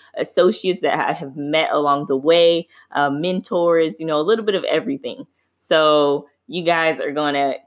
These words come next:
uh, you're gonna have a blast. I'm gonna have a blast making these podcasts for you, and you're gonna have a blast listening to these and really getting these gems. I'm telling you, people out here not getting these gems, and I'm dropping them right here for free, you know? <laughs>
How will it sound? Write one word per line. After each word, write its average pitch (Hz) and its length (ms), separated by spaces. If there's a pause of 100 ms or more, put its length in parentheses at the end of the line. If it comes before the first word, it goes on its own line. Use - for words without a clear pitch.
uh, - 160
you're 185 140
gonna - 180
have 165 80
a 139 80
blast. 135 560
I'm 247 120
gonna 440 140
have 226 120
a 180 40
blast 170 320
making 180 300
these 196 180
podcasts 202 560
for 196 80
you, 190 320
and 147 160
you're 156 80
gonna 160 160
have 170 80
a 139 100
blast 139 440 (220)
listening 151 460
to 151 120
these 143 440
and 139 320
really 160 460 (540)
getting 156 340
these 139 260
gems. 156 360
I'm 131 140
telling 202 320
you, 147 120
people 302 240
out 196 160
here 233 120
not 202 200
getting 214 240
these 220 240
gems, 233 640
and 240 100
I'm 254 120
dropping 294 400
them - 200
right 440 240
here 466 200
for 240 140
free, 370 340 (760)
you 269 160
know? 294 360 (120)
<laughs> 262 840